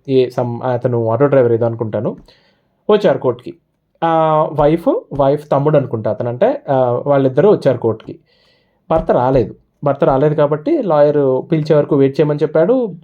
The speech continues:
వెయిట్ చేసిన తర్వాత వాళ్ళని పిలిచారు, డేట్ ఇచ్చి పంపించేశారు. అయితే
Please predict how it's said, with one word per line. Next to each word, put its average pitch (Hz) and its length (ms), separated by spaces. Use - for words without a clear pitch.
వెయిట్ 135 240
చేసిన 139 180
తర్వాత 135 180
వాళ్ళని 131 180
పిలిచారు, 147 400
డేట్ 143 280
ఇచ్చి 156 140
పంపించేశారు. 185 540
అయితే 220 540